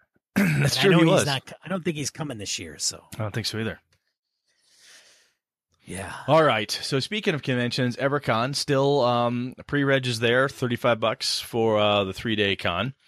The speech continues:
Speaker 1: Um, it's January twenty eighteen. Go out to evercon dot org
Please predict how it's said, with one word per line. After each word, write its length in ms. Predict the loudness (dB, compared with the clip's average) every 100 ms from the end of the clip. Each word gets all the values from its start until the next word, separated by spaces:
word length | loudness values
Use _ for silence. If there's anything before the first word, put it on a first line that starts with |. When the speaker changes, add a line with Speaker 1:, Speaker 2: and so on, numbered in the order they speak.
| _ _ -12
Speaker 1:
Um, 480 | -4 -2 -2 -4 -8 -12 -8
it's 260 | -6 -4
January 600 | 0 0 2 0 -2 -4 -6
twenty 400 | -6 -2 -2 -2
eighteen. 680 | -2 -4 -6 -8 -4 -4 -2
Go 140 | 0
out 100 | 0
to 140 | 0 -4
evercon 520 | -2 -2 2 2 4
dot 260 | 2 2 0
org 400 | 0 2 0